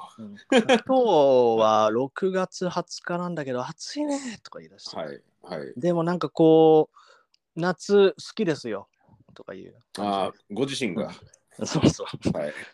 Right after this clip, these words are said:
Speaker 1: 「だんだんこう、夏が来てね」とか。
Speaker 2: はい。それって一人で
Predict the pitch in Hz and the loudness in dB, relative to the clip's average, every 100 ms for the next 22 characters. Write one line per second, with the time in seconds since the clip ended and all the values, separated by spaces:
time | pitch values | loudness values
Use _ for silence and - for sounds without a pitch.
0 | _ _ 127 135 139 135 - 147 135 131 | _ _ 2 4 4 2 0 0 2 0
1 | 151 143 - - 127 - 147 123 120 127 | -2 -6 -6 -8 -10 -10 -10 -8 -6 -10
2 | - - 87 71 - _ _ 170 196 196 | -14 -10 -10 -10 -16 _ _ -2 0 0
3 | 202 - - 226 240 | -2 -4 -4 -2 0